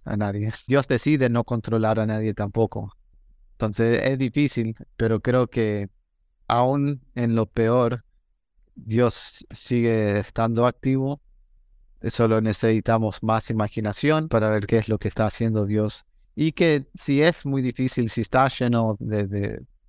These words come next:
como tristeza, dolores, que Dios se revela como un Dios que llora con nosotros. O sea, que a veces Jesús le hizo a María y Marta esperar,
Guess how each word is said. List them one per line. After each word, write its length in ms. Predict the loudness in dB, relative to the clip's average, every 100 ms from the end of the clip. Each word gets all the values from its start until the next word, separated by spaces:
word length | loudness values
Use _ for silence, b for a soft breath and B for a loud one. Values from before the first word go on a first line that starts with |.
| -12
como 240 | -8 -8
tristeza, 560 | -8 -8 0 2 2 0
dolores, 640 | 2 2 2 0 -4 -12 _ _ _ _ _
que 280 | -4 -2 0
Dios 260 | 2 0 2
se 140 | 0
revela 420 | 2 2 2 0
como 240 | -2 -4 -2
un 140 | -2
Dios 180 | -2 -2
que 120 | -2
llora 280 | 2 2 0
con 160 | -2
nosotros. 640 | -2 0 -2 -4 -12 -20 -20 _ _ -10
O 120 | -6
sea, 380 | -2 -2 -2 -8 -14 _
que 100 | 0
a 80 | 2
veces 320 | 2 0 -2
Jesús 520 | -2 -2 0 -2 -2
le 160 | 0 0
hizo 180 | 0 -2
a 60 |
María 260 | -2 0 0
y 60 | 0
Marta 280 | -2 -2
esperar, 540 | -4 -2 0 0 -2